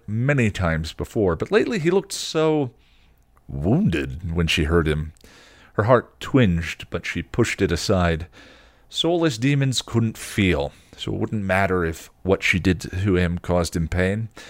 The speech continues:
The very fact that she was having such thoughts made her angry. Angry at herself and angry at Spike for making her doubt everything she'd ever been taught. It looked like Tara was going to protest, but the door opened and the subject of their conversation entered.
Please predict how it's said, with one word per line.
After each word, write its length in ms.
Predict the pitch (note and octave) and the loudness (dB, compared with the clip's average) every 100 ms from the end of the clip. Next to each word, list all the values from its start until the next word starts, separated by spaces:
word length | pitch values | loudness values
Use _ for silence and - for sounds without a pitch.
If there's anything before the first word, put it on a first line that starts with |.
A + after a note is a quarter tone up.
| - - | -20 -4
The 80 | C3+ | 2
very 180 | F#3 D3 | 2 2
fact 340 | - C#3 - | 0 -2 -2
that 140 | - | -4
she 100 | - | 0
was 140 | A#2+ A2 | 2 2
having 400 | A#2+ A#2+ A2 G2 | 0 0 0 -2
such 400 | - - - - | -2 0 0 -4
thoughts 560 | - - C#3+ A1+ - E2+ | -4 2 2 2 -4 0
made 240 | E2+ F2 | 0 2
her 220 | F2 G2 | 0 0
angry. 500 | G2+ A2+ D2 D2 C2+ - _ _ - | 2 2 0 -2 -6 -14 _ _ -10
Angry 260 | E2+ E2 E2+ | -4 0 2
at 80 | |
herself 540 | F2 - A#2 G2 - - | 2 0 0 -2 -4 -6
and 80 | D2 | -6
angry 280 | E2 E2 | -2 -2
at 100 | D#2 | -2
Spike 360 | - - G2 F#2 | -4 2 2 2
for 160 | - E2 | -2 -2
making 280 | F2+ - | -2 -2
her 160 | E2+ F2+ | -2 -2
doubt 400 | D#2 F#2+ F#2+ - | 2 2 2 -2
everything 520 | - F2 F2+ - F2 | -6 -2 -4 -2 -6
she'd 320 | - G2 F#2 - | -4 -6 -6 -6
ever 180 | G2 G2+ | -2 0
been 200 | F#2+ F#2+ | 0 -4
taught. 420 | - - G#2 - - _ _ _ _ _ _ _ _ _ _ _ - _ _ _ _ _ _ _ _ _ _ - | -4 -4 -4 -8 -16 _ _ _ _ _ _ _ _ _ _ _ -20 _ _ _ _ _ _ _ _ _ _ -4
It 100 | C3+ | 0
looked 220 | G3 G3 | 0 2
like 180 | F#3 D#3 | 0 0
Tara 340 | - D3 D3+ | -2 0 2
was 140 | B2+ A#2+ | 0 0
going 260 | B2+ B2+ A#2+ | 0 2 0
to 40 | |
protest, 720 | - A#2+ A#2+ G2 - - - - | -4 0 2 2 0 -6 -8 -12
but 100 | - | -10
the 80 | |
door 260 | G2+ B2 A#2 | 0 2 4
opened 400 | A#2+ A2+ A2+ A#2 | 2 -2 -2 0
and 100 | G2 | 0
the 60 | F#2+ | 2
subject 460 | B2 A2 G#2+ - | 2 4 2 2
of 100 | G2+ | 2
their 140 | G2+ G2 | 2 2
conversation 800 | - G2+ F#2+ F#2+ G2+ G2+ G2+ - | 2 2 2 2 2 2 0 -2
entered. 520 | G#2+ - D2 D2+ | -4 -2 -4 -4